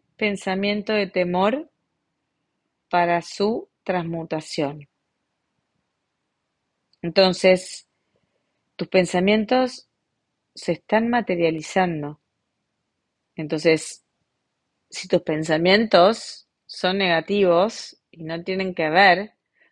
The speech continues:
con tus deseos, entonces pedí asistencia para transmutar. Ahora, si tus pensamientos están siendo positivos y se están concretando, eso es maravilloso.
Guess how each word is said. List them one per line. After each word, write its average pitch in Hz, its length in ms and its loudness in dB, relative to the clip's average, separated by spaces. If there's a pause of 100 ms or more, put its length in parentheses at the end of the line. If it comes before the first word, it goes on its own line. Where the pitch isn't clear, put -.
(140)
con 156 220 -10
tus 240 220 -6
deseos, 185 920 -2 (440)
entonces 160 400 -10
pedí 170 200 -2
asistencia 170 580 -6
para 160 220 -10
transmutar. 156 720 0 (840)
Ahora, 160 440 0
si - 140 -20
tus 160 120 -8
pensamientos 175 720 -6
están 170 300 -8
siendo 170 280 -8
positivos 190 1000 0 (680)
y 160 100 -10
se 160 100 -8
están 170 220 -2
concretando, 175 720 2
eso 160 220 -4
es 190 40 -4
maravilloso. 165 800 -2